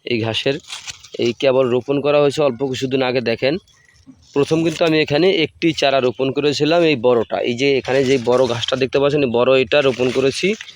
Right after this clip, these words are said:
একটা থেকে দেখেন মোটামুটি কিন্তু অনেক কটা হয়ে গেছে। এগুলা থেকে কিন্তু শুধু বের হবে। দেখেন, তারপরে আবার এই মোটা যেটা আছে, এটার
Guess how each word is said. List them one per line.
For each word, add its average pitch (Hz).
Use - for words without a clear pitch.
একটা 165
থেকে 165
দেখেন 139
মোটামুটি 139
কিন্তু 139
অনেক 123
কটা 117
হয়ে 107
গেছে। -
এগুলা 175
থেকে 196
কিন্তু 185
শুধু 165
বের 139
হবে। 120
দেখেন, 120
তারপরে 135
আবার 156
এই 151
মোটা 131
যেটা 143
আছে, 156
এটার 143